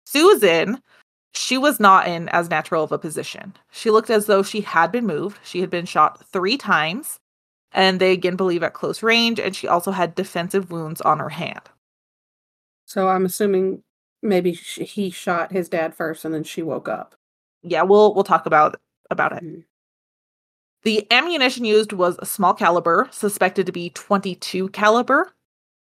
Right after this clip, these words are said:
Speaker 1: which we
Speaker 2: Like the
Speaker 1: know
Speaker 2: dog.
Speaker 1: Uh-huh, like the dog. And what's interesting is there were no shell casings found, and they would have expected to find shell casings.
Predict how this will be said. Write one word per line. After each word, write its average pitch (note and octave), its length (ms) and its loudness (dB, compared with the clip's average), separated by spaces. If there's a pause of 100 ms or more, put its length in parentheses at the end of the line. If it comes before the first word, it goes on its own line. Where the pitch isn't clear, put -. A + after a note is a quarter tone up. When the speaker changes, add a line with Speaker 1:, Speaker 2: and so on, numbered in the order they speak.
(420)
Speaker 1:
which F#3+ 400 2
we F#3 160 0
Speaker 2:
Like F3+ 40 -2
the F3+ 60 2
Speaker 1:
know E3+ 280 6
Speaker 2:
dog. E3 340 -4 (320)
Speaker 1:
Uh-huh, F3 500 0 (300)
like E3+ 200 -2
the F3+ 60 0
dog. - 360 0 (1080)
And A3 500 4
what's A3 280 2
interesting E4 460 0
is G#3 120 2
there B3 140 6
were C5 340 8
no G3 640 4
shell F#3+ 340 0
casings D#3+ 560 -12
found, A2+ 380 -8 (420)
and F#3 160 -6
they F#3 120 2
would G#3+ 140 6
have A3+ 80 2
expected F#3+ 560 -4
to G#3+ 80 -4
find E3 440 -4
shell F4 280 2
casings. F#3 680 -4